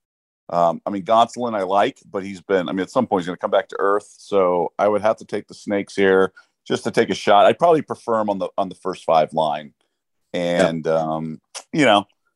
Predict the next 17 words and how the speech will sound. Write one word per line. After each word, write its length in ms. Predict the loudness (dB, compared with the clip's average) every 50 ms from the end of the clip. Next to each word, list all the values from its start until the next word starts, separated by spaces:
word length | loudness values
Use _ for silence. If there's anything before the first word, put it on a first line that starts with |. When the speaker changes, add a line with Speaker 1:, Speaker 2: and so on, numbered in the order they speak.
| _ _
Speaker 1:
those 220 | 2 2 2 2 0
what 120 | -4 -6
stood 280 | -4 -2 0 2 4 6
out. 300 | 6 6 6 6 4 4 2
Obviously, 400 | 2 2 0 -2 -8 -12 -12 -12
th-, 140 | -12 -12 -10
there's 200 | -8 -8 -8 -6
just 200 | -8 -8 -4 -2
a 120 | -2 -2 0 0
few 160 | 0 2 2
here 240 | 2 2 2 2 2
and 140 | 2 2
there. 240 | 2 4 4 4 2
You 180 | 0 -2 -4 -8
can 80 | -8
always 160 | -10 -10 -8 -2
back 400 | 2 4 6 6 4 2 _